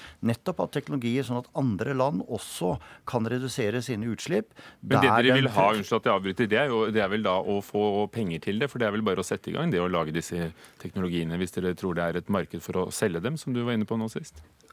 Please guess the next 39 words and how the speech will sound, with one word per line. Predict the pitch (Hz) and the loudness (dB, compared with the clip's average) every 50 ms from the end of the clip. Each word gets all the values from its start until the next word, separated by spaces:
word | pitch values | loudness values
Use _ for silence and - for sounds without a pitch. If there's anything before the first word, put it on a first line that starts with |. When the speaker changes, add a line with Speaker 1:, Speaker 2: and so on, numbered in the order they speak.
| _ - | _ -10
Speaker 1:
Jo, | - 175 147 170 190 202 196 180 | -2 0 2 4 4 2 0 -2
det | 202 180 160 175 | -4 0 2 4
er, | 165 156 160 165 | 6 6 6 4
vi | 165 160 160 131 | 4 2 2 2
har | 131 127 131 | 2 2 2
også | 131 120 - 131 113 | 0 0 0 0 -2
utviklet | - - 104 - 120 123 127 127 123 123 123 | -2 -2 -6 -2 2 4 4 4 4 4 2
veldig | 123 113 104 117 113 | 2 0 0 -2 -4
gode | 110 107 98 | -4 -4 -2
fangstteknologier, | 113 101 90 - - 104 - 113 120 117 135 165 196 185 | -2 -4 -4 -2 -4 -6 -4 -4 -4 -2 0 0 0 2
men, | 170 156 151 147 147 | 2 0 2 2 2
eh, | 147 143 | 2 2
det | 139 139 123 | 2 0 0
har | 113 117 92 | 0 0 -2
vært | 113 120 123 | -2 -4 -2
vanskelig | 123 120 101 85 - - - 104 | -2 -2 -2 -2 -6 -4 -4 -2
å | 104 | -2
realisere | 107 110 117 120 - - 104 92 95 113 160 151 | 0 -2 -2 -2 -2 -2 -2 -2 -2 -2 -2 -4
fordi | - 160 160 - 92 85 95 104 | -4 -6 -6 -6 -6 -2 0 0
at | 107 - - | 0 0 -2
det | 120 113 | -2 -2
er | 107 92 104 110 - | 0 0 -2 -4 -4
store | - 107 98 107 | -4 -4 -4 -4
kostnader | - - 104 - - - 98 92 92 95 120 123 110 - - - - - - - - | -4 -4 -6 -6 -6 -4 -4 -2 0 2 2 2 0 0 -6 -18 -20 -20 -20 -10 -6
knyttet | - 139 - - - - 107 - | -4 -4 -4 -4 -6 -6 -6 -4
til | - 113 92 | -4 -4 -4
transport | - 113 120 107 - - 123 123 - - | -4 -4 -6 -6 -4 -6 -6 -6 -2 0
av | 123 113 110 | 0 0 0
C | - 123 107 | -2 -2 -2
O | 107 107 | -2 -2
to-en, | - 123 123 139 180 185 190 190 180 151 | -2 -2 0 0 0 0 0 0 0 2
og, | 131 127 123 120 131 120 | 2 2 2 2 2 0
og | 117 113 113 | 0 0 0
det | 104 98 | -2 0
å, | 110 123 127 | 0 0 0
nå | 117 110 113 | 0 0 2
har | 117 117 117 | 2 2 0
jo | 120 117 | -2 -4
Statoil, | - - 101 95 - - 120 123 127 | -2 0 0 0 0 -2 -2 -2 -2